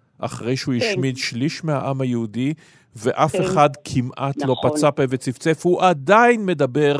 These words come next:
Speaker 2: נכון.
Speaker 1: על שלטון היהודים בעולם. אז, אה,
Speaker 2: נכון.
Speaker 1: עם זה, עם פסיכופתיה, אין, אה,
Speaker 2: אה,
Speaker 1: אין הרבה
Speaker 2: אה,
Speaker 1: מה
Speaker 2: אה,
Speaker 1: לה-, להתווכח.
Speaker 2: אין הרבה. נקודה אחרונה, פרידלנדר,
Speaker 1: מהמם.
Speaker 2: באחד הסמינרים שלמדנו אצלו,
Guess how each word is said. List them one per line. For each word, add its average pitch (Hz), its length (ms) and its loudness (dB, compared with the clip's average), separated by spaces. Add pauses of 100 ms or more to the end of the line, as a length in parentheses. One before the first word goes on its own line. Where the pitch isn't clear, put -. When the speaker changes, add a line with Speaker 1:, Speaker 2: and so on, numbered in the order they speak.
Speaker 2:
נכון. 165 220 -6
Speaker 1:
על - 140 4
שלטון 139 500 0
היהודים 123 520 2
בעולם. 107 560 0
אז, 147 360 -6
אה, 165 180 0
Speaker 2:
נכון. 180 320 -4 (140)
Speaker 1:
עם 123 200 -4
זה, 151 360 0
עם 131 120 -2
פסיכופתיה, 127 880 -4 (840)
אין, 135 320 -4
אה, 127 60 -4 (180)
Speaker 2:
אה, 196 40 0
Speaker 1:
אין 190 280 0
הרבה 123 260 -2
Speaker 2:
אה, 120 60 0
Speaker 1:
מה 120 200 -2
Speaker 2:
אה, 117 60 -2
Speaker 1:
לה-, 113 180 -4 (220)
להתווכח. 117 480 -6
Speaker 2:
אין 113 280 0
הרבה. 165 240 -4 (300)
נקודה 190 520 -4
אחרונה, 180 460 -4 (160)
פרידלנדר, 208 560 -2 (340)
Speaker 1:
מהמם. 123 300 -8 (300)
Speaker 2:
באחד 160 340 -4
הסמינרים 226 880 -2
שלמדנו 226 680 -2
אצלו, 269 380 -4